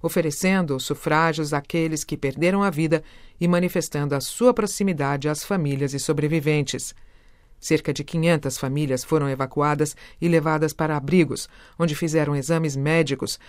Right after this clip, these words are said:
para evitar surtos epidemiológicos, segundo as autoridades. Cerca de seiscentos policiais, soldados, bombeiros e socorristas rastreiam a área,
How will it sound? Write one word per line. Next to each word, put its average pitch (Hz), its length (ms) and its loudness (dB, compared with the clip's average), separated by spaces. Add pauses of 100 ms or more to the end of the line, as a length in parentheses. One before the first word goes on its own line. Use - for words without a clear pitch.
(120)
para 143 200 0
evitar 160 600 2
surtos 208 720 0
epidemiológicos, 151 1120 0 (180)
segundo 143 320 -2
as 131 80 -4
autoridades. 131 800 -2 (580)
Cerca 160 320 2
de 143 100 -2
seiscentos 160 640 0
policiais, 147 640 0
soldados, 143 800 0
bombeiros 147 680 0
e 127 60 -4
socorristas 151 800 0 (400)
rastreiam 160 680 2
a 143 60 2
área, 135 420 0